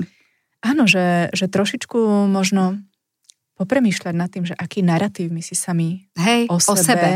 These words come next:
Speaker 1: nesieme v sebe.
Speaker 2: Áno, áno.
Speaker 1: Že kto sme, čo sme, aký život žijeme. Ako, ako to je spojené aj s tou realitou, ktorú ozaj žijeme. Že toto je, toto je naozaj také fajn obdobie na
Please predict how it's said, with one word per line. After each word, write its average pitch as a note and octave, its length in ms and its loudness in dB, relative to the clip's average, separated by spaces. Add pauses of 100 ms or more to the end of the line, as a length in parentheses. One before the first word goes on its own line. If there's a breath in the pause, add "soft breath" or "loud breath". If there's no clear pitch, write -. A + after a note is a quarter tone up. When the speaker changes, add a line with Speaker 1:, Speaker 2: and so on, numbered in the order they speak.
(180)
Speaker 1:
nesieme F3 560 0
v E3 100 -4
sebe. D#3 340 -2 (240)
Speaker 2:
Áno, A3 280 0 (160)
áno. G#3+ 220 -2
Speaker 1:
Že E3+ 280 0
kto - 320 -2
sme, F#3 420 0 (180)
čo - 200 -6
sme, F3 420 -2
aký - 300 -6
život F3+ 300 -2
žijeme. E3 720 0 (1200 soft breath)
Ako, F#3 320 -6
ako G3 240 -2
to G#3 180 -4
je G3 140 2
spojené F#3 640 2
aj F3+ 80 -2
s F3 80 -6
tou F#3 120 -6
realitou, E3+ 560 -4
ktorú F#3 320 -10
ozaj F3 320 -4
žijeme. E3+ 680 -2 (920)
Že A3+ 220 0
toto A#3+ 140 -2
je, G#3+ 140 0
toto G#3+ 260 -10
je G#3 120 0
naozaj G3 420 0
také F#3 340 -8 (560)
fajn F#3 420 2
obdobie F3 520 -4
na F3+ 300 -10